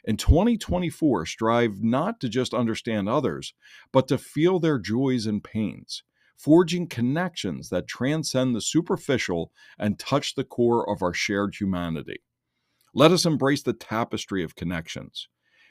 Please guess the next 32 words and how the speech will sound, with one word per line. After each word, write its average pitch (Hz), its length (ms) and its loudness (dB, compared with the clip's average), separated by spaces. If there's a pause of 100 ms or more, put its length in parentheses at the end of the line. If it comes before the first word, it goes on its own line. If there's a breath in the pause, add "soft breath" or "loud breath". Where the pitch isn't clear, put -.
(140 soft breath)
Relationships 165 960 4 (100)
are 110 100 0
the 87 120 -4
threads 117 600 -2
weaving 113 400 0
the 92 200 -6
intricate 143 520 -6
tapestry 101 580 -4
of 87 100 -4
our 85 140 -4
lives. 76 480 -8 (640)
In 107 160 4
this 196 200 2
year 185 200 4
of 156 100 2
growth, 139 480 0 (320)
let's 170 300 0
not 202 180 -2
merely 143 400 -2
connect, 117 560 -4
but 87 160 -6
build 120 320 2
bridges 147 460 0
of 92 100 -4
understanding, 127 920 -2 (180)
love, 107 500 4 (120)
and 98 120 0
appreciation. 90 800 -4 (880 soft breath)
Let's 139 240 6
look 147 220 4
for 135 100 -2
quality 110 680 2